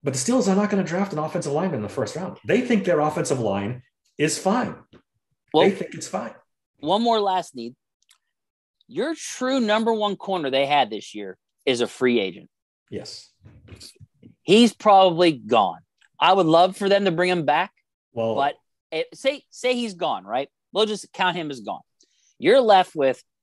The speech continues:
Speaker 2: Witherspoon, who he couldn't even get on the field. You're left with Levi Wallace, who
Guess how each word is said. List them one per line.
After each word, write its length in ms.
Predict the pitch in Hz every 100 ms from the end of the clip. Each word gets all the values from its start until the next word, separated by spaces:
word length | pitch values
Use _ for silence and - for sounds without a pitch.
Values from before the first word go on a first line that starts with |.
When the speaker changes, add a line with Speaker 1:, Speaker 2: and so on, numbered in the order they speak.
| _ _ -
Speaker 2:
Witherspoon, 880 | 147 349 254 - - 110 104 143 - _
who 480 | 151 147 135 120 107 _ _ _ _ _ _ _ _ _ _ _ _ _ _
he 180 | - 196
couldn't 240 | - 214
even 220 | 208 180 147
get 160 | 175
on 140 | 165 113
the 80 |
field. 460 | - 202 127 87 123 _ _ _ _ _ _
You're 120 | 139
left 220 | 165 190 190
with 100 | 151
Levi 320 | 208 220 247
Wallace, 580 | 190 147 120 131 - -
who 420 | 143 139 123 120